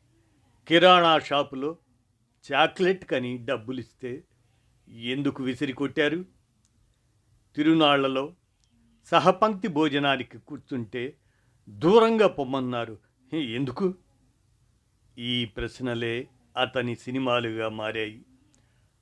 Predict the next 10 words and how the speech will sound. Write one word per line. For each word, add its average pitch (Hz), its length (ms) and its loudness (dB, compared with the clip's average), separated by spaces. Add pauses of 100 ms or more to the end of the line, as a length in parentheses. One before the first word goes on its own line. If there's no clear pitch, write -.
(180)
అట్టడుగు 165 500 4
వర్గాల 135 460 2
జీవితాలని 123 920 -6 (640)
అత్యంత 196 520 2
కళాత్మకంగా 135 880 -2
చూపిస్తున్నాయి. 113 960 -10 (1300)
సూపర్ 160 520 -2
స్టార్లని 120 880 -4 (640)
అతని 120 340 -6
హీరోలుగా 131 640 0